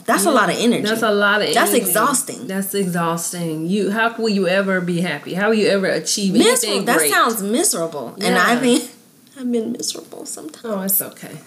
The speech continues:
Speaker 2: It's not a
Speaker 1: But I'm changing and I'm growing and I'm
Speaker 2: Amen.
Speaker 1: becoming less wrong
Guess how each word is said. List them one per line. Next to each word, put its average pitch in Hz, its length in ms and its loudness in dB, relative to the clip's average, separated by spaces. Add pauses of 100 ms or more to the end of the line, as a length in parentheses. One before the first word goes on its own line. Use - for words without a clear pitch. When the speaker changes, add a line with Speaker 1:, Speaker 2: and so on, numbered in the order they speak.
(120)
Speaker 2:
It's - 200 -12
not 160 140 -6
a 151 120 -6
Speaker 1:
But 220 120 2
I'm 226 120 4
changing 233 560 2
and 175 120 0
I'm 180 160 2
growing 190 640 2
and 202 200 0
I'm 202 120 4
Speaker 2:
Amen. 196 100 0
Speaker 1:
becoming 220 300 2
less 214 320 0
wrong 180 500 -4